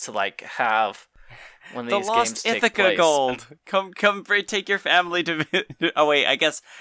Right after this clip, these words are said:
Speaker 2: canonically, Paul lives. Uncle Paul lives in, in California, doesn't he?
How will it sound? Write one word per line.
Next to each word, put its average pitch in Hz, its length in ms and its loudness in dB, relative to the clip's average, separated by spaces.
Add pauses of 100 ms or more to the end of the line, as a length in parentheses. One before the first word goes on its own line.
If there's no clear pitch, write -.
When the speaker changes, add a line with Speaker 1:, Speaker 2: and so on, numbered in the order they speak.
(120)
Speaker 2:
canonically, 151 540 0
Paul 123 380 0
lives. 117 360 -6
Uncle 131 260 -4
Paul 123 280 0
lives 120 320 -6
in, 104 240 -8
in 110 220 -12
California, 110 680 -6
doesn't 101 340 -6
he? 92 180 -14